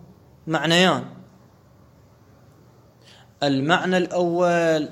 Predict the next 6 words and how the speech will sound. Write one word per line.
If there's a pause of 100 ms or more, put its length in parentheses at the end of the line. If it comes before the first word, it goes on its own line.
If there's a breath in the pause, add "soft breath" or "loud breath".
الفاعل
لغة، (220)
يعني
المعنى
اللغوي (1160)
للفاعل.